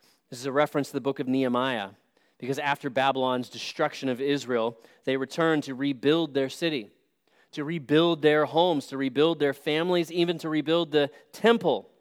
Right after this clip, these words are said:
They had been destroyed by wickedness, but God was doing a work of restoration. And as Israel rebuilt their homes and their city by the power of the Lord, they worshiped and obeyed the Lord.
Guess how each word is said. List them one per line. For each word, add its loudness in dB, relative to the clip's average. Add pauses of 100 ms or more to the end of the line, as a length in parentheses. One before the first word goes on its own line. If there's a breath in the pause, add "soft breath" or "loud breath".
(720)
They 2
had 4
been 2
destroyed 0
by 4
wickedness, 0
but -6
God 2
was -4
doing 0
a 0
work 0
of -8
restoration. -2 (320 soft breath)
And 0
as 2
Israel 2
rebuilt 2
their 2
homes 2
and 0
their -2
city -2
by 0
the -4
power 0
of -2
the -6
Lord, 0
they -2
worshiped -4 (260 loud breath)
and -2
obeyed 2
the 0
Lord. 4